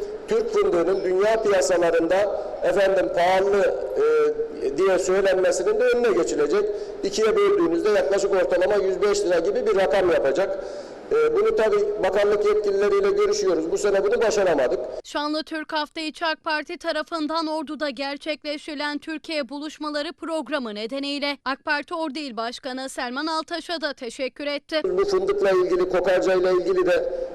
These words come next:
Speaker 1: ak Parti'nin şehir buluşmaları çerçevesinde iki gün önce, e, on dokuz tane milletvekili geldi. Sayın, e, Mustafa Elitaş'ın başkanlığında bir heyetle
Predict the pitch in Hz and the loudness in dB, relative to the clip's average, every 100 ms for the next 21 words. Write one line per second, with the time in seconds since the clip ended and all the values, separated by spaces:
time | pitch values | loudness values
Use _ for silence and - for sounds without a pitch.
0 | - 170 180 185 180 190 185 185 190 180 | -4 -2 0 0 2 2 2 2 2 2
1 | 180 180 180 180 180 185 - - - - | 0 0 2 4 4 2 0 -4 -8 -4
2 | 175 170 180 175 170 180 180 185 170 - | 0 2 2 2 2 2 2 2 2 -2
3 | - - - - 156 185 185 180 180 180 | -6 -8 -8 -6 -2 0 2 2 2 2
4 | 170 156 160 160 156 156 156 190 190 185 | 2 2 2 2 2 2 2 2 2 0
5 | 175 180 175 170 175 190 - 170 170 147 | 0 2 4 2 2 0 0 0 0 0
6 | 139 127 123 - - - - - 175 180 | 2 2 2 -2 -4 -10 -12 -2 2 2
7 | 185 - 165 165 165 160 160 160 156 147 | 2 0 0 2 4 4 4 2 0 -2
8 | - - 143 143 180 190 175 185 190 170 | -6 -6 -6 0 0 2 2 2 2 2
9 | 180 160 170 170 175 170 165 165 165 165 | 2 2 2 0 0 2 2 2 2 2
10 | 170 175 175 - 160 190 | 2 4 2 2 0 0